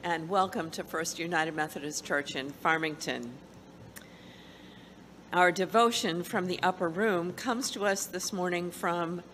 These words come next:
Doreen Alvarez of Florida.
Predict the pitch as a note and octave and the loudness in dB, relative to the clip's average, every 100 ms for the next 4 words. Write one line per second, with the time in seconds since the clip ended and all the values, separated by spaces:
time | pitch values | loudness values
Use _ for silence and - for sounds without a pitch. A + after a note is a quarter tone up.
0 | - - - G3 E3+ F#3 G#3+ A3 G#3+ - | -20 -20 -8 -2 0 0 0 0 -2 -2
1 | F3 F3 F3+ F3 D#3 C#3+ B2+ - - - | 2 2 2 0 0 0 -2 -6 -10 -6
2 | D#3+ - - F#3 E3+ D#3 D3+ C#3 | -6 -8 -6 2 4 4 2 -2